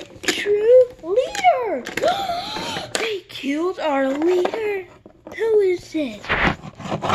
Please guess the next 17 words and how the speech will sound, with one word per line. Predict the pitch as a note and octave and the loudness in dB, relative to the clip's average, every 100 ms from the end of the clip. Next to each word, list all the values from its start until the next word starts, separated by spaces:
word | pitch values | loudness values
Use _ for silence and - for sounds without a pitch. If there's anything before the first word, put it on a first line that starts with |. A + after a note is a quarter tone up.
| - - - - - | -4 -12 -16 -14 -14
His | - D4 D#4+ D4+ D4 C#4+ | -10 -2 0 -2 -12 -6
name | D4+ D#4 F4+ G4 - - - | -6 -2 -2 -4 -10 -20 -10
was | C#4 C4+ | -10 -8
Evil | D4 D4 E4 F#4 | -4 -4 -4 -8
Scientist. | - - E4 D4 F4 F#4+ - - G#4 G#4 - - - - - A4 - - - | -12 -8 -6 -2 0 -2 -4 0 4 4 2 -8 -12 -12 -10 -12 -18 -16 -2
Really, | C#4+ A#3 - | 0 0 0
Evil | D4 E4 F#4+ | -2 2 0
Scientist. | F#4+ - D4+ E4 F4+ F#4+ - F#4+ - - _ - _ _ - - - - - - - - - - - | 0 -4 0 2 2 0 -8 -6 -6 -12 _ -20 _ _ -20 -20 -18 -20 -20 -20 -20 -20 -20 -20 -10
Evil | D#4 D4+ | -8 -8
Scientist, | - - C#4+ E4+ - F#4+ G4 - | -10 -14 -10 -8 -8 -8 -10 -8
Evil | D#4+ D#4 D#4+ F4+ F4 | -4 -4 -4 -6 -6
Sucker. | - - - F4 _ D4 C#4 - - - - - - - | -8 -20 -20 -20 _ -20 -20 -20 -20 -18 -18 -18 -20 -8
<gasps> | G4 C5+ D5+ B4 F#4 - - - - - - - _ - - _ _ _ - - - | -4 0 0 0 -10 -18 -20 -20 -20 -20 -20 -20 _ -20 -20 _ _ _ -16 -14 -4
Uh, | D4 C4+ - - | -4 -4 -12 -14
Brad, | - F4+ G4 F4 A3+ - | -4 -2 0 -2 -6 -16
we | A#3+ | -12
should | A#3+ E4 | -10 -10